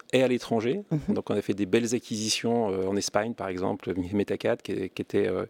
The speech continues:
Speaker 1: qui nous a rejoints. Et puis aussi, et fondamentalement, faire une transformation interne. Donc, on a dû revisiter, euh, avec l'ensemble des collaborateurs, dans une, euh, les, et les engager dans une nouvelle aventure,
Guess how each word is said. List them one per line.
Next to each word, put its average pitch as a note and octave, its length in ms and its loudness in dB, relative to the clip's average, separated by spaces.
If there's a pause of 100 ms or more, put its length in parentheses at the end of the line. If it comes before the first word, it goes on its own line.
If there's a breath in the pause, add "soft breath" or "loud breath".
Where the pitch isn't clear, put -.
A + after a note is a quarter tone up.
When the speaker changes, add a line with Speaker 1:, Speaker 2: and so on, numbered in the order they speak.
Speaker 1:
qui - 80 -8
nous G2 140 0
a G2+ 60 6
rejoints. A2+ 360 -2 (560 loud breath)
Et C3 140 8
puis D#3 320 0
aussi, C#3+ 480 2
et A2 60 2
fondamentalement, A#2 840 0
faire G#2+ 160 2
une G#2 100 -2
transformation A#2+ 840 0
interne. F#2+ 360 -2 (220)
Donc, G#2+ 160 4
on A2+ 100 4
a A#2+ 60 2
dû B2 160 4
revisiter, C3+ 960 4 (600 loud breath)
euh, G#2 260 2
avec G#2 260 2
l'ensemble C3 280 2
des A#2 80 2
collaborateurs, A2+ 840 2 (540 loud breath)
dans A#2+ 180 6
une, A#2+ 260 2
euh, A2+ 300 4 (140)
les, A#2+ 140 2
et B2+ 120 2
les C3 160 4
engager C3+ 320 4
dans C#3+ 80 2
une B2 160 6
nouvelle C#3+ 240 6
aventure, B2 640 2